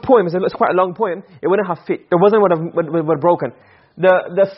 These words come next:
sajat would have been a matter, 'cause مختلفو, that would not affect that, but the wazn, it wouldn't weigh the same. This would have been what? Extra. So to maintain that, he's removed راضون.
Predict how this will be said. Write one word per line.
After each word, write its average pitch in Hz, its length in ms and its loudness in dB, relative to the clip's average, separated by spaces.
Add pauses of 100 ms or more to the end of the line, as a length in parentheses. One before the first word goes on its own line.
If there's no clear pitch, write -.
sajat 277 280 2
would 247 100 2
have 247 80 0
been 240 80 0
a - 20 -2
matter, 233 220 -2
'cause 170 100 0
مختلفو, 208 840 -2 (180)
that 170 100 4
would 185 60 4
not - 120 0
affect 185 200 -2
that, 160 100 -2
but 165 80 -6
the 165 80 -2
wazn, 185 340 0 (600)
it - 60 -2
wouldn't 214 200 6
weigh 233 120 6
the 196 100 2
same. 156 220 -6 (200)
This - 140 -6
would 190 80 4
have 165 80 0
been 175 160 2
what? 175 140 2 (1000)
Extra. 175 300 0 (920)
So - 80 -8
to 180 80 4
maintain 196 520 4
that, 180 160 2
he's 165 100 -6
removed 170 300 -2
راضون. 139 540 -2